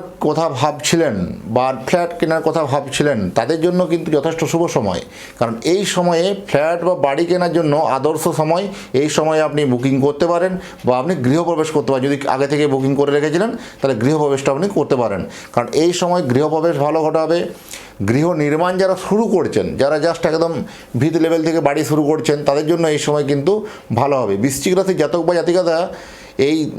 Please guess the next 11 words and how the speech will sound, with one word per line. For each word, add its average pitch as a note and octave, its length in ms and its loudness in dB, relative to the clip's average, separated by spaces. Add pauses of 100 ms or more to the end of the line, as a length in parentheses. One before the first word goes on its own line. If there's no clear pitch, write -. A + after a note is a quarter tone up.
মানে B2 320 2
বাড়ি D3 540 2
বা D3 180 2
রাজপ্রাসাদ D3+ 560 0
যাই D#3 180 2
বলুন F3 220 0
না E3+ 100 2
কেন, C3+ 240 0 (320)
এই C3 120 2
রাজপ্রাসাদ C#3+ 500 0
গড়বে, D#3+ 500 2